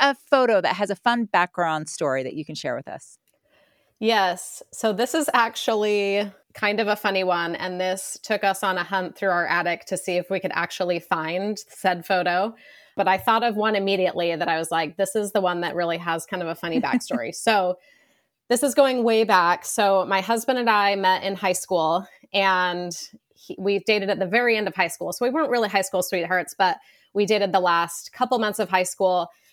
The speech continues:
Speaker 2: And then we went to rival colleges for a semester. And then he left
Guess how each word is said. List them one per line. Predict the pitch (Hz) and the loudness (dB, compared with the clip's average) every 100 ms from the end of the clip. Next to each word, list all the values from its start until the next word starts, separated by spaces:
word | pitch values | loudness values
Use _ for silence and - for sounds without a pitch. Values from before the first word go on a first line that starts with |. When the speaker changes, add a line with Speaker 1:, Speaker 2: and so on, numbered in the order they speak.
| _ | _
Speaker 2:
And | 208 208 | -2 2
then | 202 190 185 185 - | 4 4 2 -2 -2
we | 196 | 0
went | 190 185 - | 2 0 -2
to | 196 | 2
rival | 190 214 240 | 2 2 0
colleges | 233 214 202 180 190 190 180 - | 2 2 2 2 2 2 0 -4
for | 208 | -2
a | 180 | -2
semester. | - 190 175 - 180 | -2 -6 -4 -2 -2
And | 190 185 | -2 -4
then | 180 | -6
he | - 240 214 | -6 -2 0
left | 202 196 190 - | 2 0 -2 -8